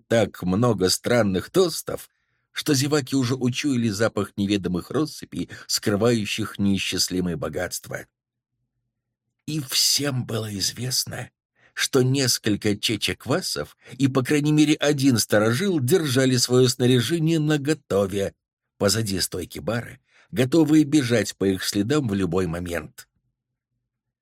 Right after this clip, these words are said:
Миссис Эппингуэлл была способной женщиной. Поэтому, когда она вернула Мэдилайн ее воспитателям в самый день праздника, та оказалась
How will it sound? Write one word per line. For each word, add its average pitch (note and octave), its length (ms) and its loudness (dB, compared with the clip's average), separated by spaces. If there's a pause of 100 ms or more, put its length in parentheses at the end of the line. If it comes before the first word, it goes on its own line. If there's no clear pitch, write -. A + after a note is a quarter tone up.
(180)
Миссис A#2+ 540 2
Эппингуэлл G#2+ 720 0
была C3+ 320 4
способной E2 600 -2
женщиной. E2 720 -8 (640)
Поэтому, D#3+ 640 2
когда D3 360 4
она D3+ 140 4
вернула D#3 400 4
Мэдилайн G#2 680 2
ее G#2 280 0
воспитателям G2+ 880 0
в - 60 -4
самый F#2 380 2
день F#2 240 -4
праздника, F2+ 640 -4 (500)
та A#2+ 120 0
оказалась A#2 720 -2